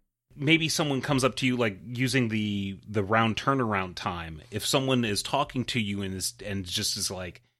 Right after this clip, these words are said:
"Yeah, I really had to, you know, I was going to the bathroom, the line was really, really long, and I really had to rush back before the round started." You know, that right there is them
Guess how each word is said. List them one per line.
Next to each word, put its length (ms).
"Yeah, 560
I 60
really 340
had 200
to, 140
you 140
know, 140
I 80
was 120
going 180
to 40
the 60
bathroom, 400
the 80
line 240
was 180
really, 180
really 240
long, 440
and 140
I 40
really 280
had 160
to 80
rush 280
back 300
before 300
the 100
round 400
started." 500
You 60
know, 60
that 240
right 280
there 520
is 580
them 720